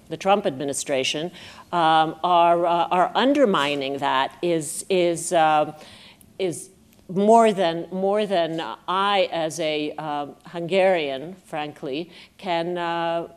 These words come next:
can, can really wrap my mind around. But, but, um, but the game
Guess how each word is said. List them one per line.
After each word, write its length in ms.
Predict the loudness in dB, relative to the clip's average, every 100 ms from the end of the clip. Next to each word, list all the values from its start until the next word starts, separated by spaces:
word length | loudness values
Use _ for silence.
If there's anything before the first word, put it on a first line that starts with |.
| -8
can, 260 | -2 -2 -2
can 220 | -4 0
really 240 | 2 2
wrap 320 | 4 2 2
my 180 | -6 -4
mind 320 | -2 0 0
around. 340 | 2 2 0 0
But, 300 | 0 0 0
but, 340 | 2 2 -2
um, 440 | -2 0 0 -2 -10 -18 -16
but 280 | -2 -2 0
the 80 | -4
game 500 | 0 0 0 -2